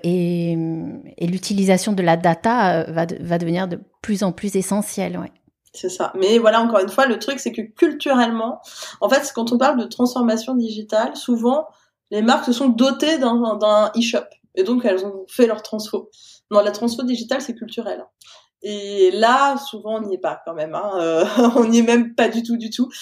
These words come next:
Speaker 2: Euh, moi, je sais que dans toutes les boîtes dans lesquelles j'étais, j'étais considérée comme la geek, euh, alors que je ne suis pas du tout et que ça ferait bien rire mon mari,
Speaker 1: <laughs>
Speaker 2: euh, qui, lui, est un vrai geek. Et encore, par rapport à ses amis, il n'est pas tant que ça, bref. Euh, mais
Speaker 1: Oui.
Speaker 2: la, la, la, la culture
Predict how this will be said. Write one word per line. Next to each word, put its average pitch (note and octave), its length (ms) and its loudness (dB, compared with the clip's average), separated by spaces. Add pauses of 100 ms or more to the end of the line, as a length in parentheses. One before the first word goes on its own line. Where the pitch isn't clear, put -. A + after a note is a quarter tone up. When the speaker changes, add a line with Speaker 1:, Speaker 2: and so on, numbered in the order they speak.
(400)
Speaker 2:
Euh, E3+ 600 2
moi, A3+ 100 4
je G#3+ 140 0
sais A#3+ 200 0
que A3+ 60 -2
dans G3+ 80 -4
toutes A#3+ 200 -6
les B3 100 4
boîtes A3 160 0
dans F#3 80 2
lesquelles F#3 240 0
j'étais, G3 280 -2
j'étais A3+ 220 -2
considérée A#3 400 2
comme G3 160 0
la F3+ 100 4
geek, - 520 -8 (480)
euh, F3+ 540 0 (400)
alors F#3+ 280 4
que F3 120 -10
je E3 80 -14
ne D#3 40 -10
suis D3 140 -14
pas D#3+ 120 -2
du E3+ 120 -8
tout A3 140 -10
et D3 100 -10
que D3+ 100 -8
ça D3 140 -8
ferait E3 140 -8
bien E3+ 120 -2
rire F3+ 240 -2
mon E3 80 -10
mari, D#3+ 300 -4 (260)
Speaker 1:
<laughs> A3+ 260 -12
Speaker 2:
euh, F3+ 420 2
qui, - 200 0
lui, A#3 240 0
est F3 140 -2
un E3+ 100 -2
vrai F3+ 160 0
geek. B3 380 -6
Et G3 60 0
encore, A3+ 280 0
par F3+ 120 -2
rapport F3+ 160 -6
à - 20 -8
ses F#3 180 -6
amis, F#3 140 -4
il F3+ 60 -6
n'est E4+ 60 -6
pas - 120 -6
tant G4+ 140 -2
que - 40 -10
ça, A#3 180 -2
bref. F#3+ 260 -4 (580)
Euh, F#3+ 380 6
mais B3 260 4
Speaker 1:
Oui. B3 100 -16 (220)
Speaker 2:
la, A#3 160 6
la, A#3 180 4
la, G#3+ 140 4
la A3 140 0
culture C#4+ 800 -4